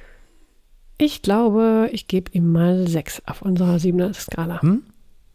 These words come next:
Speaker 2: Ja, ich bin ja ausgewiesener Sangiovese-Fan.
Speaker 1: <laughs>
Speaker 2: Mm.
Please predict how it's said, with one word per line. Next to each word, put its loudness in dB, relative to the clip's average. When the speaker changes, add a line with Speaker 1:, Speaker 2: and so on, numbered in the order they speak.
Speaker 2:
Ja, -2
ich -6
bin -2
ja 0
ausgewiesener -2
Sangiovese-Fan. -2
Speaker 1:
<laughs> 2
Speaker 2:
Mm. 2